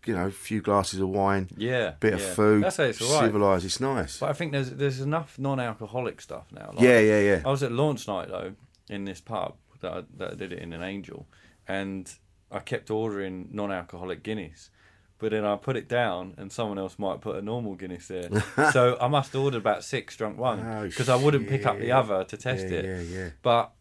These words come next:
Speaker 2: I went on a six-day stag do in Austria
Speaker 1: Mm.
Speaker 2: with a load of lads that were drinking. It was a festival,
Speaker 1: Yeah.
Speaker 2: uh, s-, with drum and bass parties and everything else. Didn't drink, didn't do drugs.
Speaker 1: Oh, wow.
Speaker 2: So I was like, "Look, if I can fucking do that,
Speaker 1: Yeah.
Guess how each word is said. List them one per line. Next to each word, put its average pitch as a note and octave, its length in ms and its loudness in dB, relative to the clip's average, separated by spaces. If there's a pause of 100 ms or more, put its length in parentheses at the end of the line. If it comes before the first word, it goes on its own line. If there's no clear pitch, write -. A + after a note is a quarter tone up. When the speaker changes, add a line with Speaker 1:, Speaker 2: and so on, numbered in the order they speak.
(140)
Speaker 2:
I A#2 80 0
went B2+ 340 2
on A2 200 -2
a G#2 420 -2
six-day - 500 -8
stag G2 380 -6
do F2+ 340 -8
in F2+ 120 -14
Austria F2+ 600 -10
Speaker 1:
Mm. F2+ 360 -4
Speaker 2:
with F#2 80 -16
a F#2 40 -10
load F2+ 200 -2
of E2+ 80 -8
lads E2+ 280 -4
that E2+ 100 -14
were - 40 -14
drinking. E2+ 680 -12 (360)
It G2 120 -10
was F#2 160 -12
a F2 40 -14
festival, E2+ 680 -8 (240)
Speaker 1:
Yeah. F2+ 260 -4
Speaker 2:
uh, F2+ 140 -2
s-, - 280 -14
with F2+ 440 -10
drum G#2+ 260 -4
and F#2 120 -8
bass E2+ 280 -2
parties E2 520 -4
and F2 100 -12
everything E2 180 -12
else. E2 300 -8
Didn't F#2+ 200 -10
drink, F2 260 -10
didn't E2+ 180 -10
do E2 140 -10
drugs. E2 280 -4
Speaker 1:
Oh, F2 80 -4
wow. F#2+ 240 -2 (220)
Speaker 2:
So G#2+ 160 0
I - 20 6
was G#2+ 120 2
like, G#2 200 4
"Look, G2 240 0 (100)
if - 140 -14
I B2 60 -4
can A#2 160 -10
fucking - 320 -12
do E2+ 200 -8
that, D#2 300 -2
Speaker 1:
Yeah. F#2 300 4